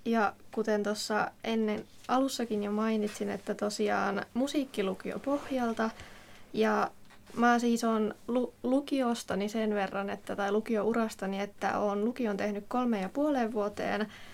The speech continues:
osittain sen takia, että, ö, mulla on keskivaikea lukihäiriö, niin sitten vähän joutui noita Y O-kirjoituksia jaksottamaan,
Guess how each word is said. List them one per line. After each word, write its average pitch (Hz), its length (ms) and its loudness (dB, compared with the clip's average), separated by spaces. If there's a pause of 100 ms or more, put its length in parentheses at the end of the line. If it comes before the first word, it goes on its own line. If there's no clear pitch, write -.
(300)
osittain 240 480 4
sen 208 180 4
takia, 202 440 2
että, - 480 2 (380)
ö, 208 380 4 (180)
mulla 226 200 4
on 208 80 4
keskivaikea 214 640 2
lukihäiriö, 247 760 2 (480)
niin 202 300 2
sitten 208 380 0
vähän 208 420 0
joutui 202 300 0
noita 196 220 0
Y 226 200 4
O-kirjoituksia 190 720 -2
jaksottamaan, 208 1040 -2